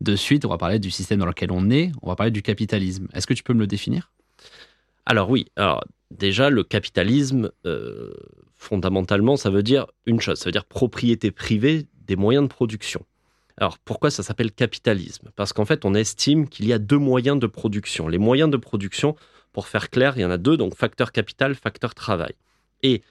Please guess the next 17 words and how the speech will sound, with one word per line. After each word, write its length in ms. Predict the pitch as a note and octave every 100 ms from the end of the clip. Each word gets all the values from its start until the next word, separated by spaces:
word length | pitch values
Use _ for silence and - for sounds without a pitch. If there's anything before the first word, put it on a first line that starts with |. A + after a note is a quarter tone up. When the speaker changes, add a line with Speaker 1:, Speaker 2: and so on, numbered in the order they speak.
| _ _ _ _ -
Speaker 2:
ce 380 | - - -
à 120 | A#2+ G#2+
quoi 220 | - G#2+
servent 360 | - C3+ A#2
les 100 | G2
moyens 280 | F#2 F#2 F#2
de 60 | F2+
production, 480 | - F2+ - D3+ E3
c'est 160 | F#2+
transformer 640 | - - D3 - C3+ C#3 C3
les 120 | G2
matières 400 | A2 A#2 B2+ -
premières 600 | - A2+ A2+ A#2 A#2+ G2
et 40 |
les 100 | F2+
consommations 640 | - A2+ - A#2 G#2+ - G2+
intermédiaires 720 | F#2 F#2 F#2 D#2 G2 C3+